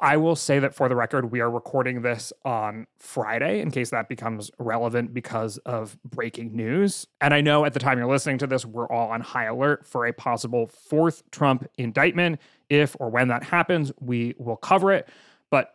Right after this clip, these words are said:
for now, we got other stuff to talk about. I also want to say that as we're sitting down, it looks like one of the biggest stories in the country are the wildfires in Hawaii, which, you know, is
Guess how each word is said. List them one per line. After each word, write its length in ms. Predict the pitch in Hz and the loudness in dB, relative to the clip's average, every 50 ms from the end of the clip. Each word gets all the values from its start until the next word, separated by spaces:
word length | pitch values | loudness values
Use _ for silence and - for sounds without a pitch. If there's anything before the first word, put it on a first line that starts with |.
| _ _ | _ _
for 160 | - - 131 | -6 -2 0
now, 400 | 127 127 123 123 123 123 120 117 _ _ - | 2 4 4 4 4 2 0 -4 _ _ -8
we 140 | 143 123 | -6 -2
got 140 | 113 117 123 | 0 2 4
other 180 | 151 185 196 190 | 4 4 4 4
stuff 240 | 151 - 196 170 - | 4 4 2 2 2
to 100 | - 170 | 0 0
talk 260 | 139 165 156 151 - | 2 4 2 2 4
about. 220 | 165 160 156 156 - | 2 2 2 2 2
I 80 | 139 170 | 2 2
also 240 | 202 220 - 226 | 2 2 2 0
want 100 | 190 196 | 0 0
to 80 | 180 151 | 0 -2
say 320 | - - 156 139 131 127 | 0 2 4 4 4 2
that 200 | 123 120 123 120 - - | 0 -2 -8 -8 -2 2
as 260 | 131 127 131 131 113 | 4 4 4 4 2
we're 120 | 131 127 | 0 -2
sitting 300 | 120 - 135 120 120 117 | -2 -2 -2 -2 -2 -4
down, 420 | 110 120 113 113 110 113 117 113 - - | -2 -4 -4 -2 -4 -4 -6 -8 -10 -10
it 120 | 143 - | -12 -8
looks 220 | 147 135 127 - - | -2 -2 -2 -2 -2
like 140 | 131 110 | -6 -4
one 80 | 127 117 | -4 -4
of 60 | 117 | -4
the 60 | 113 | -4
biggest 240 | 113 143 117 120 117 | -4 -4 -4 -4 -6
stories 360 | - - 120 117 117 120 104 | -8 -8 -8 -8 -8 -8 -10
in 180 | - - 139 123 | -8 -8 -6 -6
the 60 | 113 | -6
country 520 | - - 135 120 113 - 127 117 123 113 - _ - - - - - - - - _ - | -4 -4 -4 -4 -4 -4 -4 -4 -4 -6 -8 _ -20 -20 -20 -20 -20 -20 -20 -20 _ -2
are 60 | 151 147 | 2 4
the 60 | 151 | 6
wildfires 600 | 147 156 147 151 139 - 156 131 131 127 123 113 | 6 8 6 6 4 4 4 4 4 4 2 2
in 220 | 123 117 113 117 120 | 0 -2 -4 -6 -10
Hawaii, 440 | - - 127 110 107 110 110 110 113 | -6 -4 -2 -2 -2 -2 -4 -6 -10
which, 400 | 113 117 127 120 - - - - _ - - | -8 -4 -4 -4 -4 -4 -14 -14 _ -14 -6
you 100 | 139 131 | -2 0
know, 80 | 113 110 | 0 0
is 140 | 107 107 | 0 -4